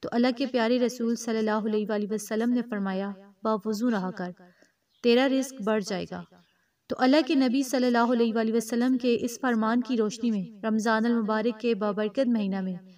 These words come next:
हर मुसलमान को बावुज़ू रहना चाहिए, ताकि उस पर अल्लाह की रहमतें नाजिल होती रहें और पूरा साल गैब से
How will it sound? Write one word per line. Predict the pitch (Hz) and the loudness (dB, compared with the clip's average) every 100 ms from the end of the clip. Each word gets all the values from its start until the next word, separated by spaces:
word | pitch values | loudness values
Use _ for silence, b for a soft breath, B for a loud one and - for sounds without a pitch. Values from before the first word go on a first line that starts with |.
| b b _ | b b _
हर | - 208 | -4 -2
मुसलमान | 208 208 214 196 196 220 | -2 -2 -4 -2 -2 -4
को | 208 208 196 208 _ 208 | -4 -6 -6 -16 _ -6
बावुज़ू | 202 208 214 233 | -2 0 0 0
रहना | 226 185 175 | 0 -2 -6
चाहिए, | 190 175 175 175 b b b b - | -6 -6 -8 -12 b b b b 2
ताकि | 240 233 | 4 4
उस | 311 254 | 0 2
पर | 302 294 | 2 2
अल्लाह | 247 254 | 2 0
की | 285 254 | 0 -2
रहमतें | 233 247 254 240 254 | -2 -2 -2 0 0
नाजिल | 220 202 220 226 | 0 0 -2 -2
होती | 208 208 214 | -2 -4 -4
रहें | 196 180 175 - - | -4 -4 -6 -12 -8
और | 220 | -6
पूरा | 202 220 220 214 | -4 -2 0 -2
साल | 220 208 208 220 208 | -4 -4 -2 0 -2
गैब | 196 220 - | 0 -2 -2
से | - | -6